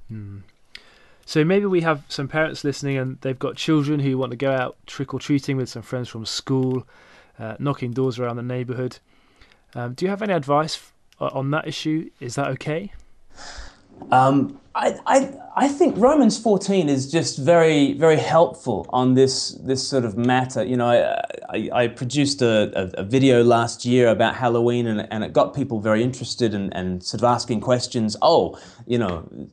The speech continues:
Speaker 2: given that it has a Christian origin, can I therefore now just with im-, you know, impunity just, uh, buy into whatever, you know, is, is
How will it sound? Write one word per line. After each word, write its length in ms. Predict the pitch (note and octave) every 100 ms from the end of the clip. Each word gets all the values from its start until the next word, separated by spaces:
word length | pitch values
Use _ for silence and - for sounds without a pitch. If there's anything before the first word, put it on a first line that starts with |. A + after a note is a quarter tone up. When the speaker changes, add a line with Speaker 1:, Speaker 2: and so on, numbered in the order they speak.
| -
Speaker 2:
given 300 | A#2+ F#3 D#3+
that 120 | C3+
it 100 | B2+
has 220 | - C3+ A#2
a 140 | B2
Christian 480 | A#2 - - - A#2
origin, 500 | B2+ C3 B2 G2 F2+
can 220 | - C3+
I 160 | C3 A#2+
therefore 800 | G#2 A#2+ A#2 - A2+ G#2+ G#2+ - -
now 320 | G#2 G#2+ G#2
just 200 | G#2 G#2+
with 140 | A2 G2+
im-, 300 | G2 G2 -
you 400 | - - - G#2
know, 120 | F#2
impunity 580 | - F#2+ A2 G#2 G2 F#2+
just, 760 | G2+ - - - - - - -
uh, 180 | E2 D#2
buy 360 | G#2+ C#3 C#3
into 460 | B2+ C3+ C3 C3 G#2+
whatever, 680 | G2+ A2+ A#2+ A#2+ A#2 G2 - -
you 100 | G#2
know, 200 | F2 -
is, 380 | G#2 F#2+ - _ -
is 440 | E2 F#2 F2+ -